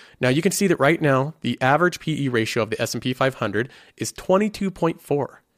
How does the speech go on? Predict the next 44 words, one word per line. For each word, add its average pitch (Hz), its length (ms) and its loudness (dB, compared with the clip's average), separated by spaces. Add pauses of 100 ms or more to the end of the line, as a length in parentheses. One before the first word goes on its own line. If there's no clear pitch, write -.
(180)
which 131 260 0 (380)
used 220 320 2
to 233 60 0
be 175 120 0
a 139 60 4
little 156 240 2
bit 135 100 0
higher - 400 0
because 127 220 -2
the 127 60 -4
stock 160 280 0
market 139 200 -2
has 127 120 -6
came 107 200 -6
down 117 260 0
ten 131 180 -4
percent. 120 460 -4 (320)
It 120 100 -8
used 160 220 -2
to 151 40 -6
be 147 120 2
about 123 300 0
twenty-four 123 960 -2
was 123 120 -2
the 123 80 -6
P 135 220 -6
E 143 40 -2
ratio. 139 520 -2 (360)
Now 143 120 2
it's 165 100 -4
came 180 180 2
down 160 200 2
a 131 40 0
couple 131 300 -4
points, 170 480 0 (420)
but 127 120 2
it's 127 100 -4
still 220 300 4
higher 208 440 2
than 131 140 -2
its - 120 -8
historical 131 580 0
average. 107 420 -4
So 110 260 0